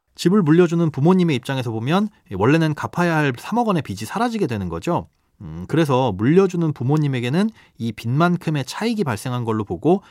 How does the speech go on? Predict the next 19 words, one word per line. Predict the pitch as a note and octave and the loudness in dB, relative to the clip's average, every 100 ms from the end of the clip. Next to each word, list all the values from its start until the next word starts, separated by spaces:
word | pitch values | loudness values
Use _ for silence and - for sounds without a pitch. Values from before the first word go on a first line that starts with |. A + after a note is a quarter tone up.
| _ | _
그만큼 | - A2 A2 G2 | -6 -4 -4 -4
양도세를 | E2+ G#2 C3 - D3+ | -4 -2 -2 0 -2
부과하게 | A2+ F#2+ G2+ F2+ | -2 -2 -4 -2
됩니다. | E2+ D2 D2+ - _ _ _ _ _ _ _ | -8 -12 -14 -16 _ _ _ _ _ _ _
아, | _ G2 | _ -6
양도세율은 | F#2+ D3 F3+ F#3 F3 E3+ F3 D#3+ | -4 0 0 2 4 4 2 0
그 | C#3 | -2
차익에 | - G3+ G#3 | -4 -2 -2
따라서 | F#3+ D#3 C#3 C3 F#3+ G#3+ | -2 -2 -2 0 0 0
적게는 | - G#2 - C3 A#2+ | -2 -4 -2 -2 -2
육 | G2+ | -4
퍼센트에서, | - C3+ B2 - G#2+ C#3 E3 - _ - | -4 -4 -4 -4 -2 0 -2 -4 _ -10
예, | |
많게는 | F2 A#2+ - B2+ A2 | -6 -6 -4 -4 -4
사십오 | G#2 - G2+ - A#2+ A#2 | -6 -6 -4 -2 0 -2
퍼센트의 | B2 D#3 C#3+ C#3 B2+ | -2 -4 -4 -4 -4
세율을 | B2+ A2+ C3 C#3+ - _ | -4 -2 0 0 -4 _
누진으로 | F#2+ A#2 F#3 E3+ A#2+ | -6 0 2 2 0
적용하는데요. | G2 G2+ G2+ E2+ D#2 C3 C#3 | -2 -4 -4 -6 -4 -2 -2